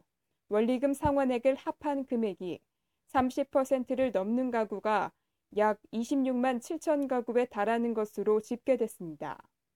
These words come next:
이는 전체 가구의 칠점육 퍼센트에 해당합니다.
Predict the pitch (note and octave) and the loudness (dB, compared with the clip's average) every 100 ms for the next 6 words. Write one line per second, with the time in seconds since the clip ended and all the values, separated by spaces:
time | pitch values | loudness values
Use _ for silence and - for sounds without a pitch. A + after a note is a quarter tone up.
0 | _ _ _ _ _ _ _ A3 C4 C4 | _ _ _ _ _ _ _ 2 4 4
1 | A3+ A3 A#3 C#4+ C4+ C4 A#3+ A#3+ B3+ G#3 | 2 0 4 6 6 6 4 4 4 2
2 | - F4 D4+ D#4 C4 F#3+ A3+ - C4 C#4 | -2 -6 0 2 2 0 -2 2 2 2
3 | A#3+ - A3 A#3+ B3 D#4+ D4+ C4+ G#3 E3 | -4 -2 0 0 0 0 2 0 -4 -8
4 | D#3 C#3 | -10 -10